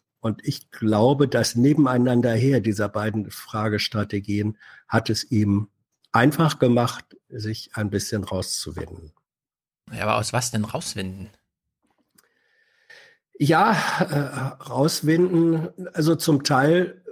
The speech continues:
Speaker 1: musste er gar nichts sagen, einfach weil mein Gefühl, Frage oder Statement gerade am Anfang einfach so ellenlang war. Und, ähm, also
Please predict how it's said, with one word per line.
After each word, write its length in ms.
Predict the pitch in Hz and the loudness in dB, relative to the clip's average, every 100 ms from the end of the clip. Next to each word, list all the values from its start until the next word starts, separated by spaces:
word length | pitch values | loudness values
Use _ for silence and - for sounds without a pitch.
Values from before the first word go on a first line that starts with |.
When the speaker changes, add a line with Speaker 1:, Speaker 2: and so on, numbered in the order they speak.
| _ - | _ -2
Speaker 1:
musste 480 | 143 151 180 180 | 2 2 0 -2
er 260 | 135 131 131 127 | 0 2 0 -2
gar 260 | - 123 | 0 2
nichts 240 | 143 139 - | 4 2 0
sagen, 340 | 113 139 160 | 2 2 2
einfach 460 | 123 123 139 127 - | 0 -2 -2 -4 -4
weil 400 | 107 131 147 - _ _ _ - _ - | 0 2 0 -2 _ _ _ -20 _ -4
mein 260 | 104 104 104 | 2 2 2
Gefühl, 800 | 107 - 117 139 170 - - - | 0 2 4 4 2 -4 -12 -16
Frage 460 | - - 101 117 151 | -12 -4 0 2 2
oder 220 | 113 113 | 4 2
Statement 560 | - 110 110 110 127 - | 0 2 2 2 0 2
gerade 240 | 113 131 | 0 2
am 100 | 117 | 0
Anfang 440 | - 107 147 127 - - | 0 0 0 0 -2 -2
einfach 360 | 107 87 - | -2 -2 -6
so 180 | - 104 | -4 -4
ellenlang 640 | 98 107 113 117 143 214 - | -2 -2 0 0 2 0 -2
war. 260 | 87 - - - - - _ - | -4 -4 -10 -20 -20 -20 _ 0
Und, 400 | 123 117 117 - | 2 2 -2 -8
ähm, 340 | 131 117 117 113 - - _ _ _ - - _ _ _ _ - | -2 0 0 -4 -16 -20 _ _ _ -20 -20 _ _ _ _ -12
also 240 | 143 131 | -4 0